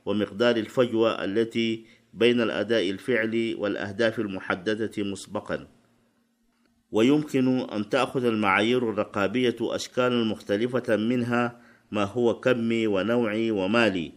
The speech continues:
ويلاحظ عمومًا أن وضع مت-، ومتابعة المعايير الكمية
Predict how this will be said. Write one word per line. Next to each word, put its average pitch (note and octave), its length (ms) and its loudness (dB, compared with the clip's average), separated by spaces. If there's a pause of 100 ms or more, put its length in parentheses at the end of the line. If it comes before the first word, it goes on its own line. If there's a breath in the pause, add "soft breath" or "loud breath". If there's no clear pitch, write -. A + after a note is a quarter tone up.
(420 soft breath)
ويلاحظ A2+ 680 2
عمومًا A2 680 0 (100)
أن G2 200 -2
وضع A2 400 0
مت-، G2 340 -6
ومتابعة A2 760 0
المعايير G#2 520 0
الكمية A#2 800 -2